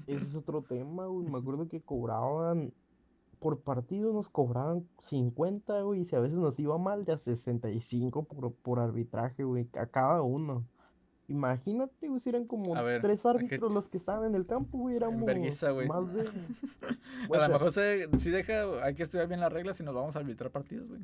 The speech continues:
Speaker 1: de árbitro dejaba un chingo, güey, por equipo éramos el once del, de lo que era la pla-, la plantilla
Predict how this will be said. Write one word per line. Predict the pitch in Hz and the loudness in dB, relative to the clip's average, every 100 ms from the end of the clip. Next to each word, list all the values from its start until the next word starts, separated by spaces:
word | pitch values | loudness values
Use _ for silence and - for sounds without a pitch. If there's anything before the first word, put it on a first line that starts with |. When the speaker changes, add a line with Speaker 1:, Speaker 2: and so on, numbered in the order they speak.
| - _ | -18 _
Speaker 1:
de | 247 156 143 135 | -8 -2 2 4
árbitro | 123 156 185 - 226 180 | 4 0 -4 -2 2 4
dejaba | 156 - | 2 -4
un | 185 208 | -2 -2
chingo, | 190 - 233 254 262 | -2 -4 -4 -4 -4
güey, | 262 | -4
por | 240 214 | -2 -2
equipo | 170 190 180 220 | -2 -4 -4 0
éramos | 220 220 202 180 151 139 147 | 2 2 0 0 0 0 2
el | 135 | 4
once | 131 180 190 233 220 208 | 4 2 2 0 2 2
del, | 160 131 123 120 | 2 2 0 2
de | 120 | 0
lo | 120 120 120 | 2 0 2
que | 120 | 0
era | 127 175 | 2 2
la | 185 | 0
pla-, | 180 131 120 - | 0 -4 -2 -2
la | 123 | -2
plantilla | 123 113 120 220 247 247 | 0 -2 0 2 2 2